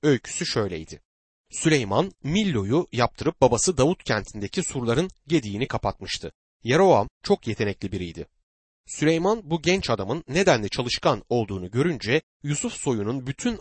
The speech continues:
ağır işlerinin sorumluluğunu ona verdi diyor.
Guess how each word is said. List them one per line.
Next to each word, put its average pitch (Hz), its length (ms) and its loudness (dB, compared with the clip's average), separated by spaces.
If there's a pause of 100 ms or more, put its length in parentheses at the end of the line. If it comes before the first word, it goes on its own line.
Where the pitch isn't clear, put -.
ağır 139 260 4
işlerinin 113 520 -4 (220)
sorumluluğunu 117 840 0 (220)
ona 107 280 0
verdi 87 280 -8
diyor. 78 180 -12